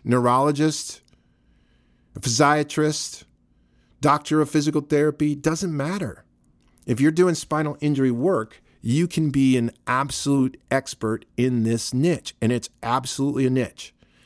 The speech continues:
It's so niche right now. Ni-, niche means a specialized area of a market separate and unique from other areas. That's what a niche is. It's so niche right now,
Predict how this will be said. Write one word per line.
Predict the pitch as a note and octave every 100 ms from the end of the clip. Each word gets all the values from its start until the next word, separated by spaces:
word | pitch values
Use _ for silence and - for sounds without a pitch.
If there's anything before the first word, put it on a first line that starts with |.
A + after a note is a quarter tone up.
| _ _ _ _
It's | - C3+
so | - - F3+ G3
niche | D#3+ F3 G3+ -
right | C#3 C#3 A#2+
now. | D#3 C#3
Ni-, | A#2+ C3+ D#3+ -
niche | C#3 F3 -
means | C#3+ C#3 B2+ - _ _ _ -
a | A2+
specialized | A2 - - E3 - E3 D3+ C3+ A#2 - -
area | C3+ D3+ C#3+ G2 F2 F2 _ _ _ _
of | B2+ B2+
a |
market | A#2+ A#2 A#2+ - A2+ -
separate | - - D#3 D#3 F3 -
and | C#3+ B2+
unique | A#2+ A#2+ D3+ B2+ -
from | - G#2+ A2+
other | B2 A2 G2+ -
areas. | A2+ F2+ - - - _ _ _ _ _ _ _
That's | B2 C3
what | D3 D3
a |
niche | C#3 C3+ C#3 - -
is. | C3 G2+ - - - _ _ _ _ _ _ _ -
It's | C#3+ -
so | - F3+ F#3+ E3
niche | C3 C#3+ G3 A#2 - - - - _
right | B2+ A#2 G#2+
now, | G#2+ G2 F#2+ F#2+